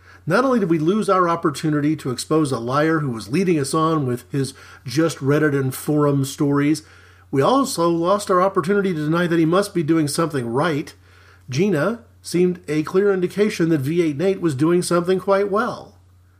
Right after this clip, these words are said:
Most of us wrote off Nate's success to, as a credit to his debasement. After all, he was willing to do anything. We were consistently reminded of how far he would go as he would occasionally turn a co-ed's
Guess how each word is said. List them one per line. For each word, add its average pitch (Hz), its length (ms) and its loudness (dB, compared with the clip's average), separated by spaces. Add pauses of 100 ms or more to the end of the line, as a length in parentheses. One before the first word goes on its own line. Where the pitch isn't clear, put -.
(800)
Most 277 280 0
of 247 60 2
us 202 120 4
wrote 165 280 2
off 156 240 2
Nate's 147 280 0
success 147 640 -2
to, 127 420 -2 (180)
as 131 140 -4
a 123 60 -6
credit - 380 2
to 196 100 2
his 151 100 4
debasement. - 720 -6 (440)
After 202 320 0
all, 123 120 0
he 220 100 -2
was 175 140 -2
willing 190 260 -2
to 175 80 0
do 175 200 0
anything. 151 720 -4 (440)
We 226 140 0
were 214 140 2
consistently 196 640 0
reminded 160 420 2
of 120 60 -4
how 147 140 2
far 202 300 0
he 185 140 -2
would 156 200 -2
go 147 240 2
as 127 100 0
he 151 60 -2
would 143 120 0
occasionally 151 520 -2
turn 156 220 -2
a 127 60 -2
co-ed's 160 600 0